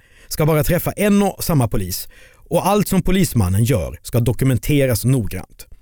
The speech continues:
Det här är för att man ska undvika att polisen i efterhand ska beskyllas för att ha stoppat pengarna i egen ficka.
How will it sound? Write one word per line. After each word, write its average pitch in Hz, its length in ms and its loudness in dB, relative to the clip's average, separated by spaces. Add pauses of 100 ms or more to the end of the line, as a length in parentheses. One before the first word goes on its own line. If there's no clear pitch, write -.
(500)
Det 143 80 0
här 180 180 2
är 123 140 0
för - 120 -2
att 110 200 0 (140)
man 139 100 0
ska - 100 -2
undvika 156 600 2 (220)
att - 180 -4
polisen 120 460 2
i 120 40 4
efterhand 101 400 0
ska - 120 0
beskyllas 131 540 0
för 107 80 -4
att 104 100 -2
ha 113 80 0
stoppat 110 360 -2
pengarna 62 540 -4
i - 240 -6
egen - 340 -4
ficka. - 440 -8